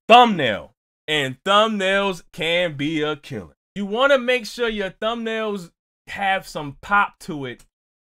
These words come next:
but you also don't wanna spend a lot of time on your thumbnails. That's gonna lead me to my next tip. The easier, the better.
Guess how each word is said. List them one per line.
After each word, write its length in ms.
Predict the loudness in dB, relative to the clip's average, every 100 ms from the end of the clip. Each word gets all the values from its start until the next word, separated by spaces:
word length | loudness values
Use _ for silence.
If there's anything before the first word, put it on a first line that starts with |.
| -10
but 220 | -8 -8
you 160 | -10 -8
also 400 | -2 -2 -2 -8
don't 280 | -6 -6 -6
wanna 260 | -8 -8
spend 400 | -12 -12 -10 -10
a 80 | -10
lot 320 | -8 -6 -6
of 80 | -8
time 380 | -16 -12 -10 -10
on 80 | -12
your 140 | -16 -14
thumbnails. 520 | -14 -14 -16 -18 -20 _ _
That's 140 | -10 -6
gonna 180 | -6
lead 240 | -4 -6 -8
me 80 | -10
to 120 | -10
my 160 | -8 -8
next 340 | -8 -10 -12
tip. 280 | -12 -12 -8
The 220 | -8 -6
easier, 760 | -6 -6 -4 -4 -4 -2 0 -2
the 320 | -4 -4 -4
better. 640 | -6 -6 2 4 4 0